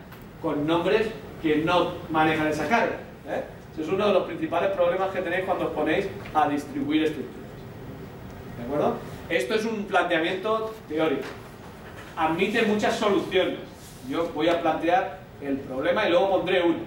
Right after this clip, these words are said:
que será la que sea, ¿eh? Entonces lo que quiero es que empecéis a funcionar con él,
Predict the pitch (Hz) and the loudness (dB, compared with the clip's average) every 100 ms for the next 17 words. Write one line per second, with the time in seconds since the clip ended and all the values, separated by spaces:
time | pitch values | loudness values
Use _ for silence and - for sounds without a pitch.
0 | - - 123 123 127 151 151 143 127 - | -12 -16 -14 -8 -2 0 0 -2 -8 -10
1 | - - - - - - - - - 165 | -14 -16 -16 -14 -12 -10 -12 -14 -4 2
2 | 165 156 151 151 185 202 214 202 - - | 4 4 2 0 2 2 2 0 0 -4
3 | 165 175 170 165 165 165 165 190 247 | -4 -4 -6 -6 -4 -2 -2 0 0